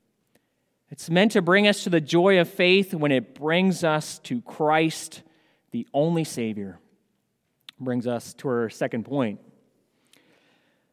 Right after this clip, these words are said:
So, so having seen the need to know our sin and misery, the next logical question is found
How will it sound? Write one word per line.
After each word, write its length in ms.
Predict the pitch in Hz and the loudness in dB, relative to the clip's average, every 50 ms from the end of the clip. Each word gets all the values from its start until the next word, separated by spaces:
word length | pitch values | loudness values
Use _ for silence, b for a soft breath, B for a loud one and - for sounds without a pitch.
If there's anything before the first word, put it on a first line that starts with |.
| _ _ _ | _ _ _
So, 240 | _ - 180 170 - - | _ -8 -8 -8 -8 -10
so 160 | - - - 175 | -2 2 4 4
having 300 | 214 254 233 190 185 - | 4 4 4 4 2 2
seen 520 | - - - - 214 214 226 233 233 220 | -2 -8 -4 0 2 4 6 6 6 6
the 120 | 208 175 | 6 6
need 260 | 156 165 190 220 233 - | 6 6 4 4 4 2
to 100 | - 190 | 0 0
know 260 | 175 175 185 233 233 | 2 4 4 6 6
our 140 | 196 170 165 | 6 4 2
sin 200 | - - 202 175 | 2 0 -2 0
and 100 | 160 156 | 2 2
misery, 300 | 156 160 156 180 180 175 | 2 2 2 2 2 2
the 100 | 156 147 | 2 2
next 220 | 170 208 - - | 2 0 0 -2
logical 400 | 180 156 147 139 135 - 139 123 | 0 0 0 0 -2 -4 -6 -6
question 340 | 110 - 147 135 - - 131 | -2 -2 -2 -2 -2 -4 -6
is 140 | 117 - - | -6 -6 -8
found 400 | - 143 135 127 131 127 127 120 | -6 -4 -2 -2 -2 -2 -4 -4